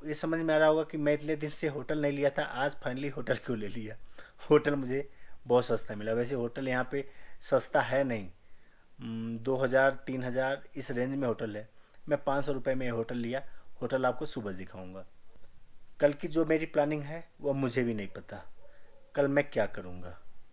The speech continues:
जो भी होगा, आपको बता दिया जाएगा। अगर वीडियो यहाँ तक आप देख रहे हैं,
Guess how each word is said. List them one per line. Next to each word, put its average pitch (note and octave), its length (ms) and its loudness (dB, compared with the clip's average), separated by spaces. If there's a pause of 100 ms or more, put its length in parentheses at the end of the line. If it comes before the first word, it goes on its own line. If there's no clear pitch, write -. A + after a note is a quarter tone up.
(480)
जो C3+ 220 4
भी D3+ 120 0
होगा, D3+ 340 4 (320)
आपको B2 280 2
बता A2 300 4
दिया F#2+ 220 -6
जाएगा। F2 420 -12 (680)
अगर D3 220 0
वीडियो D3+ 300 2
यहाँ D3 300 4
तक D3+ 120 0
आप C#3+ 100 2
देख B2+ 280 -4
रहे C#3 100 -2
हैं, C#3 200 -10